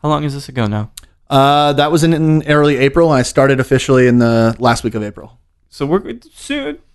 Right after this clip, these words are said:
Speaker 1: Soon we'll be. We're, we're
Speaker 2: Almost
Speaker 1: just
Speaker 2: six
Speaker 1: over
Speaker 2: months.
Speaker 1: about a half a year. Yeah,
Speaker 2: Yeah,
Speaker 1: roughly
Speaker 2: almost.
Speaker 1: half a
Speaker 2: Yeah,
Speaker 1: year.
Speaker 2: yeah.
Speaker 1: Well, so here's the thing. You know,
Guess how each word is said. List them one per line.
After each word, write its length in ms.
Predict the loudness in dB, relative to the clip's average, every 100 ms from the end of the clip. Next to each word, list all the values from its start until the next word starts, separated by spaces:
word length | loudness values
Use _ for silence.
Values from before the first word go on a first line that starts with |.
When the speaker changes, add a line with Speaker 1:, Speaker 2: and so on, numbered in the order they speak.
| _
Speaker 1:
Soon 380 | -6 -4 -2 -2
we'll 100 | 0
be. 340 | 0 0 -4 -8
We're, 100 | -10
we're 220 | -6 0
Speaker 2:
Almost 200 | 2 2
Speaker 1:
just 160 | 0 0
Speaker 2:
six 80 | -2
Speaker 1:
over 120 | 0
Speaker 2:
months. 80 | 0
Speaker 1:
about 120 | 0
a 80 | 0
half 260 | -2 -4
a 60 | -6
year. 160 | -12 -10
Yeah, 260 | -6 -4 -2
Speaker 2:
Yeah, 80 |
Speaker 1:
roughly 120 | -2 0
Speaker 2:
almost. 160 | 0
Speaker 1:
half 80 | 0
a 40 | -2
Speaker 2:
Yeah, 60 |
Speaker 1:
year. 80 | -2
Speaker 2:
yeah. 60 | -4 -8 _ _ _ _ _
Speaker 1:
Well, 80 | -4
so 120 | -2
here's 180 | 0 -2
the 60 | -6
thing. 180 | -4
You 60 |
know, 60 | -2